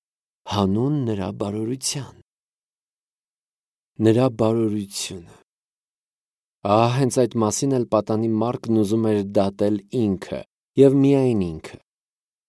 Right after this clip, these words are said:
Նա ուրիշներին չէր ներում, որ պատրաստի որոշումներ էին իր վզին փաթաթում։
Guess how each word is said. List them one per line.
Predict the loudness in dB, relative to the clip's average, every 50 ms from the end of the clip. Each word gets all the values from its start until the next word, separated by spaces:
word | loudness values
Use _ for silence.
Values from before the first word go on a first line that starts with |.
| _ _ _ _ _ -2
Նա | 0 2
ուրիշներին | 4 4 2 2 0 0 0 2 2 2 0 -2 -2
չէր | -2 -2 -2 0 0
ներում, | 0 2 2 2 0 0 0 -2 -4 -6 _ _ _ _
որ | 0 0 0
պատրաստի | 2 2 0 2 2 -2 -2 -2 0 -2 0
որոշումներ | 2 2 2 0 0 0 -2 -2 0 0 -2 -2 -2
էին | -2 -4 -4 -4
իր | -4 -6 -6
վզին | -4 -4 -4 -4 -4 -6 -6 -8 -10
փաթաթում։ | -10 -8 -8 -8 -8 -8 -12 -12 -12 -14 -18 -18